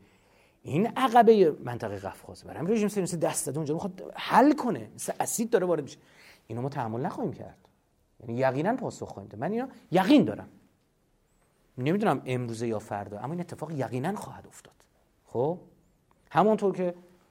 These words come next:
مثلاً ماجرای یمن هم همین بود، همهٔ ما می‌دونستیم انصارالله این کار خواهد کرد. برای چی؟ برای اینکه ذات انصارالله رو می‌شناسیم. شما پرچم انصارالله رو نگاه کنید، هیچ چی نمیگه.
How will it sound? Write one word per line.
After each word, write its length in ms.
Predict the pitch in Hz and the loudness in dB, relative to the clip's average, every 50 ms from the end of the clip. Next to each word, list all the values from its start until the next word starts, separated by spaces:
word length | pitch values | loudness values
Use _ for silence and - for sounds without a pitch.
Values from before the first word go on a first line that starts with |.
| _ _ | _ _
مثلاً 120 | _ 135 147 | _ -6 -4
ماجرای 500 | 151 143 127 127 123 139 143 147 151 151 151 - - 110 | -4 -4 -2 -2 -2 -2 -2 -2 -4 -6 -8 -14 -16 -12
یمن 320 | 104 113 113 120 160 208 | -10 -8 -6 -4 -4 -4
هم 60 | 214 | -4
همین 240 | 147 113 101 95 95 | -6 -8 -10 -12 -14
بود، 200 | 95 95 - - _ _ _ _ _ _ _ _ _ _ _ _ _ _ _ _ _ _ | -16 -20 -20 -20 _ _ _ _ _ _ _ _ _ _ _ _ _ _ _ _ _ _
همهٔ 400 | - - - 208 254 285 339 359 | -12 -4 2 4 6 8 8 8
ما 120 | 330 302 269 | 8 8 6
می‌دونستیم 440 | 240 208 175 151 131 - - 127 113 | 6 4 2 -2 -4 -6 -8 -10 -10
انصارالله 500 | 107 101 - - 104 95 95 95 98 95 | -10 -10 -10 -10 -10 -10 -10 -10 -10 -10
این 100 | 95 90 | -12 -12
کار 160 | 95 95 90 | -14 -14 -16
خواهد 280 | - - 98 92 - | -14 -18 -18 -20 -20
کرد. 200 | - - - - _ _ _ _ _ _ _ _ _ _ _ _ _ _ _ _ _ _ _ _ _ _ _ _ _ _ _ _ _ _ _ | -20 -20 -20 -20 _ _ _ _ _ _ _ _ _ _ _ _ _ _ _ _ _ _ _ _ _ _ _ _ _ _ _ _ _ _ _
برای 180 | - 117 135 | -4 -4 -4
چی؟ 180 | 135 - - 196 | -4 -6 -4 -2
برای 120 | 180 151 | -2 -2
اینکه 280 | 156 175 - 208 208 202 - - - - - _ _ _ _ _ - | -2 -2 -2 -4 -4 -4 -8 -14 -20 -20 -20 _ _ _ _ _ -12
ذات 600 | 110 107 101 107 135 208 240 247 226 - - - | -8 -8 -4 4 8 10 12 12 12 10 6 2
انصارالله 540 | 147 131 123 110 - 110 98 101 98 95 95 | -2 -2 -2 -4 -6 -8 -6 -6 -6 -8 -8
رو 100 | 92 95 | -10 -10
می‌شناسیم. 420 | 90 - - - 92 - - 85 - _ _ _ _ _ _ _ _ _ _ _ _ _ _ _ _ _ _ _ | -14 -16 -18 -20 -20 -20 -20 -20 -20 _ _ _ _ _ _ _ _ _ _ _ _ _ _ _ _ _ _ _
شما 200 | - - 151 170 | -6 -4 -2 -2
پرچم 480 | 165 165 - - 147 139 139 - 196 196 | -2 -4 0 0 0 0 0 -2 -2 0
انصارالله 500 | 190 170 143 139 147 139 127 135 139 147 | 0 -2 -2 -2 -2 -2 0 0 2 2
رو 100 | 151 139 | 0 0
نگاه 180 | 120 120 127 - | -2 -2 -4 -4
کنید، 220 | - 110 107 - - _ _ - | -6 -10 -14 -14 -16 _ _ -2
هیچ 220 | - 262 262 - | -2 0 0 -2
چی 160 | - - - 107 | -4 -8 -8 -8
نمیگه. 260 | 95 107 - - | -10 -12 -16 -20